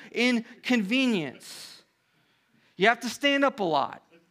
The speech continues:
Charles might ask you to pray with someone, and maybe you don't feel like you can pray with someone. And sometimes it's not always great because you never know what you're gonna get, especially around here. It's never the same product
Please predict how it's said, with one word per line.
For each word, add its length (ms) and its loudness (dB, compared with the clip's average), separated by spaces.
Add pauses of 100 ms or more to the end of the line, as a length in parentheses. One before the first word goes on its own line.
(440)
Charles 400 4
might 220 6
ask 340 2
you 80 4
to 80 4
pray 340 2
with 220 2
someone, 420 2
and 140 4
maybe 180 2
you 80 4
don't 200 0
feel 200 -2
like 240 2
you 100 2
can 160 -2
pray 360 2
with 160 0
someone. 580 -4 (1000)
And 220 4
sometimes 420 2
it's 200 -4
not 180 4
always 300 2
great 420 0
because 340 0
you 120 -2
never 240 4
know 160 2
what 340 0
you're 100 -2
gonna 220 0
get, 340 0 (120)
especially 560 2
around 320 2
here. 360 2
It's 220 0
never 320 2
the 100 -2
same 380 -2
product 480 -2